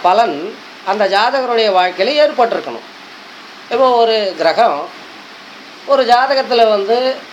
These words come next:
வலிமையுடன் உட்கார்ந்திருக்கா இல்லையா, அந்த கிரகம் அந்த ஜாதகருடைய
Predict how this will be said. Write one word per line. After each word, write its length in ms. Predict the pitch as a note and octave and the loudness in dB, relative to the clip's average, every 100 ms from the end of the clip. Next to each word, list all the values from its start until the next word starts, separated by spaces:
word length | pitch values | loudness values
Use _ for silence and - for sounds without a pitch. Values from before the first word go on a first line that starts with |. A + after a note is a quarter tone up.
| - F3+ | -12 -2
வலிமையுடன் 720 | G#3 A#3+ B3 A#3 A#3 C#3+ - - - | 0 2 2 2 0 -6 -12 -18 -16
உட்கார்ந்திருக்கா 600 | F#3+ B3 A#3 G3 F#3 G3+ | -2 2 2 0 -2 0
இல்லையா, 460 | G3 F3 F3 E3 C#3 - - - - - - - - - - - | 0 0 -2 -2 -4 -8 -20 -20 -20 -20 -20 -20 -20 -20 -20 -8
அந்த 280 | G#3 A3+ G#3+ | -4 0 0
கிரகம் 580 | F#3+ F#3 A3+ A3+ - - - - - | 0 0 0 -2 -8 -18 -20 -16 -4
அந்த 360 | A3+ A#3 G#3+ F#3 | 0 2 2 0
ஜாதகருடைய 600 | G3 A#3 A#3+ A3+ G#3 | -2 0 -2 -2 0